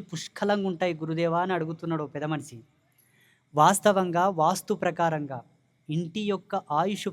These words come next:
ప్రకారంగా వెయ్యి ఏళ్ళు అది ఉండగలిగితే, ఆ కన్‌స్ట్రక్షన్ స్టాండర్డ్ ఉండగలిగితే, ఆ కట్టిన నైపుణ్యం ఉండగలిగితే, కానీ ఉండలేవు కదా. మహా అంటే యాభై ఏళ్ళు.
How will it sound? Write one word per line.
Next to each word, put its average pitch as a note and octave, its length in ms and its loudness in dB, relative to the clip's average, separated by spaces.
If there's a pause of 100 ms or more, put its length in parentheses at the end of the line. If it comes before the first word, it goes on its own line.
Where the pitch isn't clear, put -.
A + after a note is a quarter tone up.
ప్రకారంగా F3 580 0
వెయ్యి D#3+ 300 2
ఏళ్ళు D#3+ 200 -2 (840)
అది E3 180 -4
ఉండగలిగితే, D#3 560 -6 (1200)
ఆ D#3 80 2 (180)
కన్‌స్ట్రక్షన్ G3 760 -4
స్టాండర్డ్ F#3+ 500 0 (120)
ఉండగలిగితే, D#3+ 540 -2 (760)
ఆ D3+ 100 -2 (120)
కట్టిన G#3 260 -4 (120)
నైపుణ్యం F#3 460 -6
ఉండగలిగితే, E3 500 -6 (580)
కానీ F#3 220 0
ఉండలేవు G3+ 400 -2
కదా. G3+ 140 -4 (640)
మహా E3 320 2
అంటే G#3+ 140 2 (100)
యాభై F3+ 260 4 (100)
ఏళ్ళు. D#3+ 180 -2